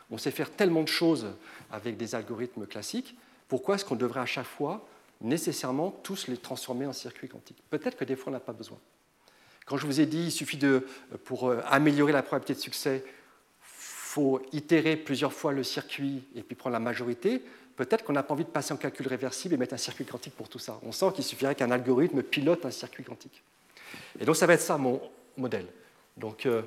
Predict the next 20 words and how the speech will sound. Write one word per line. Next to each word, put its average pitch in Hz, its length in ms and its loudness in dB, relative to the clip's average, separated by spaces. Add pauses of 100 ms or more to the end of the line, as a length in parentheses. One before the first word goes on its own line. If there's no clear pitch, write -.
(380)
qu'est-ce 190 200 4
qu'un 156 120 4
algorithme 127 420 0
quantique ? - 480 -6 (880)
Il 127 140 2
a, 113 180 6
euh, 101 140 -2 (220)
deux 202 180 10
types 196 200 -2
de 139 80 6
ressources. 117 540 0 (500)
Une 131 140 0
mémoire 147 520 4
classique. - 440 -8 (1800)
D'un - 140 -20
point 135 120 4
de 131 60 4
vue 131 60 0
théorique, 135 380 6
c'est 98 460 -4